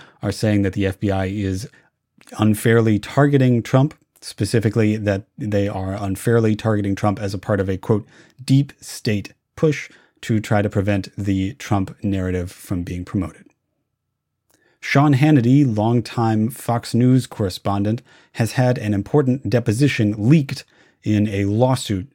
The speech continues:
filed against the network Fox News. Specifically, this case regards Dominion Voting Incorporated,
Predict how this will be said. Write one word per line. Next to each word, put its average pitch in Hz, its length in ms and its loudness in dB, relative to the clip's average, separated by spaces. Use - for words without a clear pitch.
filed 98 360 -4
against 98 480 -4
the 98 480 -6
network 98 500 -6
Fox - 300 -8
News. 113 320 0
Specifically, 131 560 4
this 113 180 -2
case 117 340 0
regards 107 560 0
Dominion 127 800 2
Voting 117 400 2
Incorporated, 151 680 0